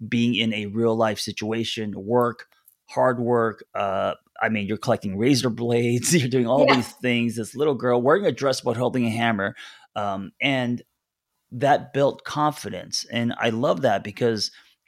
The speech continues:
Speaker 1: um, that's real life, you know? And
Speaker 2: Yeah.
Speaker 1: so that confidence rolled into, uh, now you're eighteen, moved out on your own, and, uh,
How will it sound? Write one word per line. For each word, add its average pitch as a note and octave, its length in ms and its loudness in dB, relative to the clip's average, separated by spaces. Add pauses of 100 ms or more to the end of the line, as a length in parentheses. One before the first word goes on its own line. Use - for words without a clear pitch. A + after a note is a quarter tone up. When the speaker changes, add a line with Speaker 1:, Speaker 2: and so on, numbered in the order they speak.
(300)
Speaker 1:
um, G#2 260 -2
that's A#2 240 -4
real C#3 140 0
life, C#3+ 460 -2
you A2 160 -6
know? A2 280 0
And A#2 340 -2
Speaker 2:
Yeah. G3+ 280 -2 (180)
Speaker 1:
so C3+ 220 0
that B2 240 2
confidence A#2 640 -2
rolled A#2+ 360 0
into, C3 800 2
uh, G#2+ 280 0
now A#2+ 180 4
you're C3+ 220 6
eighteen, B2 720 2 (920)
moved D3+ 360 2
out C3+ 480 4 (120)
on D#3 200 0
your D3+ 260 4
own, A#2+ 500 0 (800)
and, A2 540 0
uh, G#2 480 2